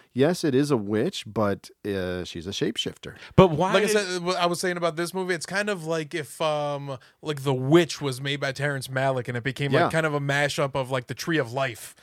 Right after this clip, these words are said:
Speaker 1: Yes.
Speaker 3: Where it's kind of like a meditation on, you know, what it is to be alive.
Speaker 2: But why did the
Speaker 3: Yeah.
Speaker 2: mom say, "Wait till she's eighteen"? What was the, what was the thing behind that?
Speaker 1: She wanted her to live a life,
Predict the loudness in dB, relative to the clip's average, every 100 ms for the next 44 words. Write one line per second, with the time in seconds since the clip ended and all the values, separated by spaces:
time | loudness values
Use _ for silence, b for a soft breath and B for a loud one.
0 | -2 2 2 4 4 4 -2 -2 -4 -4
1 | 0 0 0 -2 -2 -4 -6 -4 -6 -6
2 | -8 -8 -6 -6 -8 -8 -6 -4 -2 0
3 | 2 0 -4 -10 -20 B 0 2 2 2
4 | 0 2 2 0 -4 -6 -6 -4 -4 -2
5 | -6 -6 -10 -10 -6 -6 -6 -12 _ 2
6 | 6 6 4 2 2 2 2 0 -6 -4
7 | -4 -2 2 2 2 0 -4 -4 0 2
8 | 4 4 2 -2 0 2 4 0 -4 -4
9 | 4 4 6 2 2 -2 -8 -20